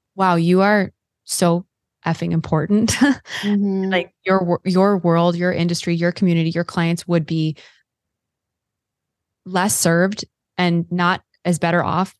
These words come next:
Speaker 1: if you weren't in their lives and you weren't playing big in the game that you're in. And so that's, like, the bigger opportunity that I like people to sort of zoom out of their imposter syndrome and their fear and their ego, which is just there to keep them safe.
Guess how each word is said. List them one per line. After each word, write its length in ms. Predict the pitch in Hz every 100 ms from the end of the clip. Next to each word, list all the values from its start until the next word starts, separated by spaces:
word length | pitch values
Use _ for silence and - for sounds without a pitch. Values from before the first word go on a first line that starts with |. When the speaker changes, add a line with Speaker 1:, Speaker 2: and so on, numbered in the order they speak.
| -
Speaker 1:
if 140 | 175 170
you 140 | 175
weren't 240 | 175 165
in 220 | 165 160 156
their 140 | 151
lives 400 | - - - -
and 200 | 170 170
you 100 | 170
weren't 180 | 170 143
playing 320 | 165 156 156
big 220 | 151 -
in 100 | 160
the 80 | 156
game 360 | 95 90 196 - _ -
that 180 | 175 -
you're 120 | 170
in. 280 | 175 - 180 _ _ _ _ _ _ -
And 180 | 190 175
so 200 | 196 165 _ _ -
that's, 320 | 240 - -
like, 160 | 208 -
the 80 |
bigger 760 | 156 - 160 175 180 196 202 208 _ _ _ _ _ _ _ _ _ _
opportunity 1000 | 185 180 180 - - 180 214 254 285 294
that 160 | 254 185
I 80 | 180
like 200 | 175 175
people 300 | 196 185 180
to 140 | -
sort 180 | - 170
of 80 | 165
zoom 220 | 170 170
out 280 | - 165 185
of 120 | 190
their 140 | 214
imposter 400 | 220 220 226 233
syndrome 380 | 220 233 233 226
and 120 | 220
their 80 | 220
fear 220 | - 220
and 100 | 226
their 80 | 220
ego, 360 | 220 226 226 220
which 200 | 214 226
is 80 | -
just 200 | 311 -
there 140 | 185
to 60 | 170
keep 240 | 160 -
them 160 | - 156
safe. 400 | - - -